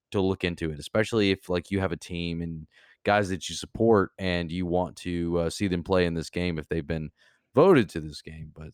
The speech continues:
uh, it's fun, man. It's, it's, it's not something that's like, I mean, I'll sit there and it's, sometimes it ends up being background noise if nothing's going on, but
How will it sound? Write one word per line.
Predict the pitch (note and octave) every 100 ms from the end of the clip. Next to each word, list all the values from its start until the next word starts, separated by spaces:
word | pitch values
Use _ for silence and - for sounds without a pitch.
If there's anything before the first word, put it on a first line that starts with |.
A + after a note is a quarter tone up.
| -
uh, | - _ A#3+
it's | -
fun, | - D3 F#2
man. | F2+
It's, | G2 -
it's, | G#2 A2+ - - _ _ _ -
it's | -
not | F#3 E3+ -
something | D3+ B2 B2+
that's | A2 G2+
like, | A2 G2+ G2
I |
mean, | A2+ A2+
I'll | B2+
sit | - A#2+
there | - F#2+ F2+
and | E2+
it's, | - - - _
sometimes | - C3+ B2+ A2 F#2+
it | F#2+
ends | F2+
up | F2+
being | F#2 F2
background | D#2 E2+ - E2+ E2
noise | E2 D#2+ C#2+
if | F2
nothing's | D#2+ D#2+ -
going | E2 D#2 D#2
on, | D#2+ D#2+
but | D2 D2+